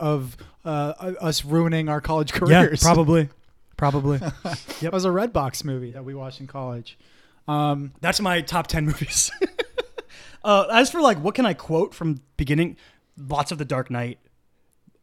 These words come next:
Speaker 2: B-, uh,
Speaker 1: I think A Knight's
Speaker 2: Li-,
Speaker 1: Tale is
Speaker 2: Lion
Speaker 1: probably the
Speaker 2: King.
Speaker 1: one, like, zero to one hundred that I could probably quote
Speaker 2: There's
Speaker 1: the
Speaker 2: no
Speaker 1: most.
Speaker 2: single movie that I can literally, like, pull a Chris Pratt in. Is it Andy Dwyer that does that, where he does a whole movie?
Speaker 1: Uh,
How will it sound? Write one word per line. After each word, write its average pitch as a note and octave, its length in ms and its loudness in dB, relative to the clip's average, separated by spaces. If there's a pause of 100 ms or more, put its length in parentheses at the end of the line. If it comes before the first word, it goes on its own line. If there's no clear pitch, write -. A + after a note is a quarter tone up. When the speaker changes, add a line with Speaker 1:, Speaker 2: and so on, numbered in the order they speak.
(140)
Speaker 2:
B-, E3+ 240 -2
uh, D#3 260 0
Speaker 1:
I E3+ 80 -2
think A#3 160 -2
A G#3 40 -2
Knight's E3+ 160 2
Speaker 2:
Li-, F3+ 140 6
Speaker 1:
Tale F#3 100 2
is F3 80 -4
Speaker 2:
Lion F3 300 6
Speaker 1:
probably G3 60 2
the D#3 80 2
Speaker 2:
King. F#3 80 4
Speaker 1:
one, E3+ 320 2
like, C#3 240 -6 (320)
zero E3+ 480 -2
to F3 140 -10
one D#3+ 120 -6
hundred E3+ 300 -6
that E3+ 100 -4
I D3 80 -4
could - 160 -16
probably D3 380 -10
quote D#3+ 140 -4
Speaker 2:
There's C4 200 6
Speaker 1:
the A#3 60 4
Speaker 2:
no A3 140 10
Speaker 1:
most. A#3+ 160 8
Speaker 2:
single A3+ 240 4
movie F3+ 240 4
that E3+ 100 4
I E3 80 4
can D3+ 260 -2
literally, D#3+ 300 0
like, C#3+ 200 -4
pull E3 220 -2
a C3 40 -6
Chris D3 220 -8
Pratt B2+ 440 -6 (200)
in. C3 240 -8 (100)
Is D#3 140 -6
it - 60 -10
Andy F3+ 180 0
Dwyer D3 300 0
that C3+ 120 -6
does C3 200 -4
that, D3 200 -2
where B2 80 -10
he C3 60 -4
does B2+ 140 -4
a C3 40 -6
whole C3 140 -6
movie? B2 420 -6 (580)
Speaker 1:
Uh, D3 60 -12